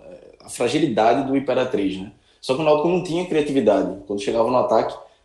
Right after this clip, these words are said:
não conseguia aproveitar os contra-ataques. Era sempre bola pra Thiago, e Thiago tentar resolver na individualidade. Pouco, muito pouco. O Matheus Carvalho tentou também. O Matheus Carvalho hoje como meia, mas o Neto Pessoa jogou pelo lado esquerdo, mas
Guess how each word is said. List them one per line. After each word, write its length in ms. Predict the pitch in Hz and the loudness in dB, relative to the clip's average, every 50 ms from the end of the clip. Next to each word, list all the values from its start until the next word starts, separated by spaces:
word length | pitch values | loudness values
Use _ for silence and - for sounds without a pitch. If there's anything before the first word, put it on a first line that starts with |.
| _ - | _ -10
não 100 | 120 117 | -8 -2
conseguia 340 | 113 143 143 143 123 135 - | 0 0 2 4 4 4 4
aproveitar 340 | - 156 139 143 147 123 | 4 4 4 4 4 2
os 80 | 120 - | 0 -2
contra-ataques. 560 | - - 143 147 - - 101 92 87 87 - | -2 -4 -2 -2 0 0 0 -2 -2 -4 -6
Era 120 | 90 101 98 | -6 -8 -6
sempre 240 | - 110 113 131 | -6 -6 -6 -4
bola 240 | 123 120 117 117 - | 0 2 4 4 4
pra 120 | - 120 - | 4 2 0
Thiago, 560 | - 131 120 107 107 117 127 139 143 165 - - _ _ _ _ _ - | 2 2 2 4 4 2 2 0 -2 -6 -10 -12 _ _ _ _ _ -14
e 60 | 117 | -10
Thiago 300 | - - 120 113 - - | -4 0 0 0 0 -2
tentar 260 | - 131 - 120 120 | -4 -4 -4 -4 -4
resolver 300 | 123 127 123 127 120 120 | -4 -4 -6 -4 -6 -6
na 100 | 123 131 | -6 -6
individualidade. 760 | 131 120 120 135 131 151 151 156 135 110 92 92 90 92 - - _ _ _ - | -6 -6 -6 -6 -4 -2 -2 -2 -2 -2 -4 -4 -4 -8 -14 -16 _ _ _ 2
Pouco, 440 | 123 127 143 - - - - - - _ _ _ _ - | 4 4 4 4 0 -6 -12 -16 -20 _ _ _ _ -10
muito 240 | - 110 127 139 - | -6 -6 -6 -6 -6
pouco. 300 | - - 107 110 - - | -2 2 2 2 2 2
O 40 | 127 | 0
Matheus 260 | 110 110 - 117 - | 0 0 0 -2 -2
Carvalho 320 | - 113 104 113 113 110 - | -2 0 2 4 2 2 2
tentou 400 | 123 110 92 - - 123 127 - | 0 0 0 0 0 0 0 0
também. 580 | - 107 98 95 101 113 120 123 117 - - - _ _ _ _ _ - | -2 -2 -2 0 0 -2 -2 -4 -6 -10 -14 -20 _ _ _ _ _ -18
O 180 | - - - - | -16 -16 -12 -6
Matheus 260 | - 104 104 110 110 | -4 -4 -2 -2 -4
Carvalho 280 | - 107 101 104 110 113 | -2 2 4 6 8 6
hoje 120 | 110 - | 6 4
como 200 | - 127 123 113 | 2 0 0 0
meia, 500 | 107 101 104 107 113 120 - - - - - - | 2 2 4 4 4 4 4 0 -2 -10 -16 -14
mas 320 | - 95 95 98 104 107 107 | -8 -4 -2 0 0 0 0
o 60 | 101 | 0
Neto 200 | 107 107 - - | 0 0 0 0
Pessoa 220 | 110 - - 107 | -4 -2 0 2
jogou 160 | 101 104 107 | 2 2 2
pelo 120 | 104 110 104 | 2 2 2
lado 140 | 104 101 - | 2 2 0
esquerdo, 320 | - - 98 98 107 110 | -4 -2 0 0 0 0
mas 480 | 110 104 113 113 - - - - - | 0 -2 -4 -4 -6 -10 -14 -18 -20